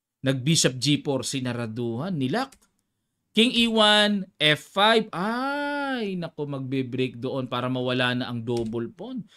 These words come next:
Rook H one, F four, grabe. Kinapture na. Takes, takes. At nag king D four. Good move. Dediretso doon sa C three. At nag rook H four. Ayan, sinabay na. Pag kinapture-capture, magkakaroon ng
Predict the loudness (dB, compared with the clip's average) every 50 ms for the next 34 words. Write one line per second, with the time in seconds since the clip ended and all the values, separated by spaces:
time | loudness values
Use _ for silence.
0 | _ _ _ 2 2 2 4 2 0 0 0 0 0 0 2 4 4 6 6 4
1 | 4 2 0 -2 -2 -2 -4 -6 -6 -4 -2 0 0 0 0 -2 -2 -4 -2 -2
2 | 0 0 0 0 0 -2 -2 -4 -4 -4 -4 -4 -4 -4 -4 -4 -4 -4 -4 -4
3 | -4 -6 -4 0 0 2 2 0 -2 -4 -4 -4 -6 _ _ _ _ _ _ _
4 | _ 2 4 4 4 2 0 -4 -4 -4 -4 -6 -10 _ _ _ _ _ _ 2
5 | 2 2 2 2 -2 -4 -2 0 0 0 2 2 2 2 2 2 0 -2 -2 0
6 | 0 0 0 0 2 2 2 2 2 2 2 2 2 2 4 4 4 4 4 4
7 | 2 -2 -4 -4 -4 -4 -4 -4 -4 -4 -4 -4 -4 -4 -2 -2 0 0 -2 -4
8 | -6 -12 _ _ _ _ _ _ 2 2 2 2 2 -2 -6 -4 -4 -4 -6 -6
9 | -6 -6 -6 -6 -4 -6 -8 -6 -6 -4 -4 -4 -4 -6 -8 -8 -8 -8 -8 -8
10 | -6 -4 -2 -2 0 0 0 0 2 2 2 2 2 0 0 0 -2 -6 _ _
11 | _ _ _ _ _ _ -6 -4 -4 -4 -2 -2 0 0 -2 -2 -2 -2 -2 0
12 | 0 0 0 0 0 2 2 2 2 2 0 -4 -4 -6 -6 -6 -6 -8 -6 -4
13 | -4 -4 -4 -4